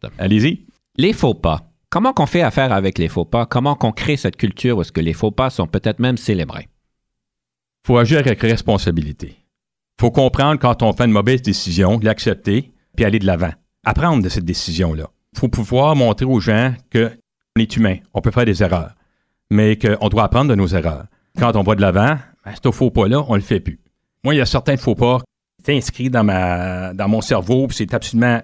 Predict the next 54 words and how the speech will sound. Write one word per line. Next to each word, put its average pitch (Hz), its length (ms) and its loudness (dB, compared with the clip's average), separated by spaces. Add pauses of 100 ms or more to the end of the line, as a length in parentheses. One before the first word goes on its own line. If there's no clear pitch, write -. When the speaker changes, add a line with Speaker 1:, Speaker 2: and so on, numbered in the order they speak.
Speaker 1:
important 120 460 -2
qu'on 107 200 -2
doit 104 180 0
pas 90 100 0
faire. 80 220 -12 (340)
J'en 104 120 2
ai 101 60 4
trois, - 220 2
quatre, 123 320 0
je 104 100 -4
vais 98 60 4
vous 92 80 2
le 82 60 0
dire. 107 280 -8 (360)
Travailler 139 320 2
dans 131 80 4
une 107 220 4
bulle. 87 300 0 (240)
Faut 120 60 2
absolument 131 280 2
pas 127 140 2
travailler 110 200 2
dans 101 80 2
une 95 140 0
bulle, 113 300 4
faut - 160 -4
travailler 101 260 2
en 95 60 2
équipe. 87 260 -4 (160)
Faut 98 60 -6
colla- 101 240 2
Speaker 2:
Mhm. 90 60 2
Speaker 1:
collaborer. 104 580 2
Les 104 200 4
idées, 107 140 0
la 113 100 0
communication, 104 680 0
je 87 80 -8
dis, 98 160 -6
tr-, 101 240 -12
c'est - 160 0
super - 240 0
important 104 400 0
pour - 100 -10
réussir. 78 380 -10 (440)
Un 104 140 2
autre 139 140 0
faux 127 100 2
pas, 131 240 2
c'est 104 380 -2 (260)
de 113 80 0
pas 190 240 0
écouter 139 380 0
ou, 131 180 -6